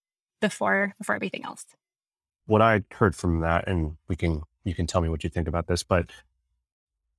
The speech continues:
Speaker 2: what I heard from that was that there will always be some kinds of external markers,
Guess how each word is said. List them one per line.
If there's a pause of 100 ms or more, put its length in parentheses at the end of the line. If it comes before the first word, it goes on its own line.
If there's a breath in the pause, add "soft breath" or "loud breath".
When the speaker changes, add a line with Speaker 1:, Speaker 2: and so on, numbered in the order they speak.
(200)
Speaker 2:
what
I
heard
from
that
was
that (140)
there
will
always (120)
be (1300)
some
kinds
of (480)
external
markers,